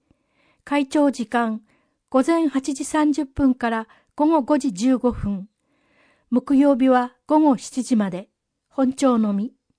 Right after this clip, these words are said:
第二、第四日曜日は休日会長。午前八時三十分から正午。本庁のみです。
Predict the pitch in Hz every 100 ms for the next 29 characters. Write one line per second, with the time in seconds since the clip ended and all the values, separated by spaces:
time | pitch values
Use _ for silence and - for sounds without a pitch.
0 | _ _ _ _ _ _ _ _ - 294
1 | 320 294 285 220 294 320 320 285 254 262
2 | - 262 240 247 233 240 _ _ _ -
3 | 330 339 302 - - 240 214 - 196 185
4 | 214 _ _ _ _ _ _ _ 254 254
5 | 320 311 277 285 269 277 302 294 285 269
6 | - 262 220 254 269 311 - - 240 190
7 | 180 _ _ _ _ _ _ _ 262 240
8 | - 240 233 233 220 220 226 - _